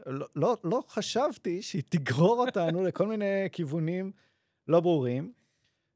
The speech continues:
ואז הכיוון האחרון שלקחה אותנו עליו היה longevity, שבהתחלה לא הבנתי מה היא רוצה ממני, אריכות חיים, אבל יש הרבה עניין סביב המילה, נכון? כי זה לא אריכות חיים, זה אריכות חיים באיכות, אה, אה, טובה.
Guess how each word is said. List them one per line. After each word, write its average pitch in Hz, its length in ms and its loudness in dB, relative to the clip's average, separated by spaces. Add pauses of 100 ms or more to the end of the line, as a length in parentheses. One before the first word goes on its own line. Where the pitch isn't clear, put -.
ואז 185 120 4
הכיוון 202 260 2
האחרון 180 280 2
שלקחה 170 340 2
אותנו 160 300 0
עליו 135 280 2
היה 139 180 2
longevity, 123 720 0
שבהתחלה 139 500 -2
לא 156 80 2
הבנתי 139 480 -2
מה 131 120 -2
היא 139 80 -2
רוצה 127 300 -2
ממני, 123 260 -2
אריכות 131 500 -2
חיים, 135 320 0
אבל 110 260 -2 (100)
יש 143 220 0
הרבה 135 220 2 (300)
עניין 139 320 0
סביב 143 280 -2
המילה, 131 320 2
נכון? 123 300 -2
כי 120 100 -6
זה 110 120 -4
לא 139 180 4
אריכות 123 400 -4
חיים, 170 420 -2
זה 123 100 0
אריכות 120 320 -2
חיים 139 280 -2
באיכות, 123 640 -2
אה, 101 600 -6
אה, 98 160 -10
טובה. 95 320 -14